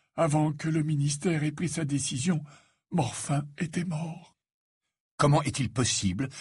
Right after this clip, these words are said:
Speaker 2: que les gens du ministère ne se soient pas aperçus de ce que Voldemort lui avait fait ? » demanda Harry avec colère. « Il n'était pas majeur à cette époque. Je croyais qu'ils arrivaient à détecter la magie pratiquée par un sorcier de premier cycle. »
Speaker 1: Tu as parfaitement raison.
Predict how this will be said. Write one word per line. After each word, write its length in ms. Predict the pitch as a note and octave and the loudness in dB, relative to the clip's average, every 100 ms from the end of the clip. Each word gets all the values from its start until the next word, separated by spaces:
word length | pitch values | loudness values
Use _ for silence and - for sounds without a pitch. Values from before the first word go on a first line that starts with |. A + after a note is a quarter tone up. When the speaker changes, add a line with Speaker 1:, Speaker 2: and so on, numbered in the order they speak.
| - - | -10 2
Speaker 2:
que 80 | |
les 100 | C3 | 4
gens 160 | B2 E3+ | 6 4
du 120 | B2+ | 4
ministère 540 | A#2 A2 G#2+ - C3 C3 | 4 4 2 2 0 0
ne 80 | |
se 140 | B2 A2+ | -2 -2
soient 180 | - A2 | -2 2
pas 120 | B2+ | 2
aperçus 360 | G2+ B2 - | 2 -2 0
de 80 | C3+ | 0
ce 100 | A#2 | 0
que 100 | - | -2
Voldemort 560 | G#2 C#3+ G2+ G#2 A#2 A#2 | 2 2 4 4 4 4
lui 100 | G#2+ | 2
avait 160 | G2 | 0
fait ? » 320 | F#2+ - G2 F#2+ _ _ _ _ - | 0 0 -2 -4 _ _ _ _ -4
demanda 320 | F#2 E2 D#2+ | -2 0 -4
Harry 240 | C#2 F#2+ | 0 0
avec 220 | D2+ D2+ | 0 -4
colère. « 420 | - D2 C#2 D2+ - _ _ _ _ _ - - | -8 -8 -6 -8 -12 _ _ _ _ _ -16 -2
Il 80 | E3 | 4
n'était 180 | C#3+ D3 | 4 4
pas 160 | A#2+ A2+ | 2 2
majeur 460 | E3+ E3+ G#3+ F#3+ - - | 2 4 2 0 -6 -4
à 60 | D3 | -2
cette 220 | C#3 B2 | 0 -2
époque. 440 | A2 A#2+ A#2 - - _ _ _ _ _ _ _ _ - | -2 0 -2 -2 -14 _ _ _ _ _ _ _ _ -6
Je 80 | B2+ | -2
croyais 320 | C3+ D3+ E3 | 4 4 4
qu'ils 220 | C#3+ A#2+ | 2 2
arrivaient 220 | C#3 D3 | 4 4
à 40 | C3 | 4
détecter 440 | C#3 C#3+ - E3 | 2 0 2 2
la 100 | B2+ | 4
magie 320 | B2 B2+ C3 | 4 2 0
pratiquée 400 | - B2+ - D3 | 0 -2 -2 -4
par 160 | C#3+ A#2+ | 0 0
un 40 | |
sorcier 360 | A#2 C#3+ - D3 | 0 -2 0 -2
de 40 | |
premier 300 | A#2+ C3 C3+ | 0 0 0
cycle. » 360 | - D3 D3 G#2+ _ _ _ _ _ _ _ - - - - | 0 -6 -8 -14 _ _ _ _ _ _ _ -10 -10 -10 -2
Speaker 1:
Tu 120 | B3 | 2
as 60 | A3 | 4
parfaitement 580 | A#3+ G#3+ B3 B3+ C4 A3 | 2 2 0 2 2 2
raison. 560 | G#3+ A3 G#3+ A#3 G#3+ | 0 -2 -4 -6 -8